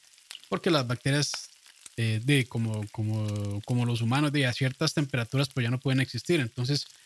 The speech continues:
a muy altas o muy bajas temperaturas, las,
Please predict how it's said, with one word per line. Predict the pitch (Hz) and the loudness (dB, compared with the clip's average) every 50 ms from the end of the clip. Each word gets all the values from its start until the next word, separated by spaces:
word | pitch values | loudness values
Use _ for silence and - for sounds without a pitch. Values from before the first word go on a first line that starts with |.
| - - - - - | -20 -20 -20 -8 -2
a | - 123 | 2 4
muy | 139 147 160 170 | 6 6 6 6
altas | 180 196 190 - - 135 117 127 | 6 4 2 0 -4 -4 -2 -2
o | 123 | 0
muy | 135 143 | 0 2
bajas | 147 156 170 170 - | 2 2 2 2 2
temperaturas, | 185 165 - 185 170 - - 170 170 185 180 160 | 0 0 0 0 0 2 0 0 2 2 2 2
las, | 127 113 107 104 101 - - | 0 -2 -4 -6 -8 -10 -14